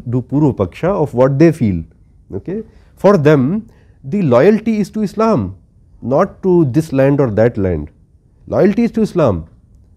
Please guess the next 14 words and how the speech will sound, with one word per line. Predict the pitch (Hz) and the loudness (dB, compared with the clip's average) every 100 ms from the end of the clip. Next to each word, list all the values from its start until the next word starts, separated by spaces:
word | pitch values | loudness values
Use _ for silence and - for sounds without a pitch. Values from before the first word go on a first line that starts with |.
| _ _ _ - _ | _ _ _ -20 _
For | 160 170 | -2 0
them, | 160 214 143 202 - _ _ _ - | 2 2 0 -4 -12 _ _ _ -8
um, | 131 135 131 123 104 - - _ _ _ _ _ _ _ - | -2 0 0 -2 -8 -14 -20 _ _ _ _ _ _ _ -2
everything | 202 262 - 220 | 2 2 2 2
else | 143 95 - - _ _ _ _ _ | 2 0 -4 -18 _ _ _ _ _
is | 147 196 170 - _ _ | 0 0 0 -12 _ _
secondary, | _ - 160 170 185 185 185 190 190 | _ -8 -4 0 0 2 2 2 0
tertiary, | 131 156 160 175 185 185 _ - _ _ | 0 -2 0 -2 -2 -4 _ -20 _ _
primary. | 113 127 180 165 101 - - _ - _ | -4 0 2 2 0 -4 -20 _ -20 _
It | - | -12
is | 175 | -8
Islam. | 180 165 135 73 73 _ _ _ _ _ _ _ - - - | -8 -6 -8 -8 -12 _ _ _ _ _ _ _ -20 -20 -20
So, | - 190 135 208 - _ _ - | 0 2 2 -2 -14 _ _ -10
um, | 131 135 135 - | -2 0 0 -4